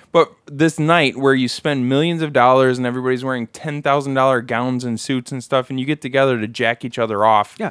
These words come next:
Speaker 2: it's the most expensive pornographic movie ever made.
Speaker 1: Exactly. It's,
Speaker 2: <laughs>
Speaker 1: it's,
Speaker 2: It's just,
Speaker 1: it, it is.
Speaker 2: it's just everyone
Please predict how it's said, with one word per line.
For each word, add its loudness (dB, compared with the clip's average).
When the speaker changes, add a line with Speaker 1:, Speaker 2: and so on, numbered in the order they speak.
Speaker 2:
it's -4
the 0
most 2
expensive -4
pornographic -4
movie -4
ever -4
made. -8
Speaker 1:
Exactly. -8
It's, -6
Speaker 2:
<laughs> -12
Speaker 1:
it's, 4
Speaker 2:
It's 0
just, 0
Speaker 1:
it, 6
it 4
is. 0
Speaker 2:
it's 0
just -2
everyone 0